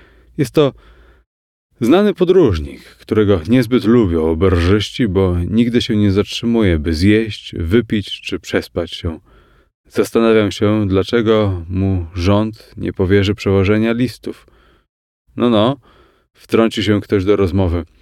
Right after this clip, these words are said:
„ten pomysł ma i swoje ciemne strony. Ileż to czasu szedłby list do Bostonu, skoro Peter, z tego co mi wiadomo, od dwudziestu lat już nie może tam dojechać?” „Ale”, rzekłem, „czy ten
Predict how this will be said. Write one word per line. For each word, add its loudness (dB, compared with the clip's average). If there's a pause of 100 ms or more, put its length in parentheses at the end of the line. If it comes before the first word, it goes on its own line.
(320)
„ten 0
pomysł 0
ma 2
i -6
swoje -2
ciemne 0
strony. -8 (420)
Ileż 2
to 0
czasu -2
szedłby -2
list -4
do 0
Bostonu, 0 (320)
skoro 0 (360)
Peter, 0 (320)
z -20
tego 2
co 0
mi 2
wiadomo, 2 (260)
od 0
dwudziestu 2
lat 2
już 0
nie 2
może 2
tam 0
dojechać?” 0 (1080)
„Ale”, -4
rzekłem, -2 (640)
„czy -10
ten -2